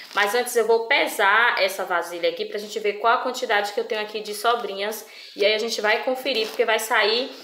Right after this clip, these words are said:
vários vídeos, é... episódios, tá?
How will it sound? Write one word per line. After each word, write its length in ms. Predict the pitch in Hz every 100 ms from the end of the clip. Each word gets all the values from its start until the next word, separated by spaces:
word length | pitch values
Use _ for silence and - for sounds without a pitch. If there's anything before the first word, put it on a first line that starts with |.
| - - -
vários 500 | - 254 339 339 254
vídeos, 640 | 208 233 240 262 277 - -
é... 880 | 220 220 220 214 214 208 208 196 - - _ _ _ _ _ - -
episódios, 800 | 247 339 - 240 196 - 160 -
tá? 340 | - 175 220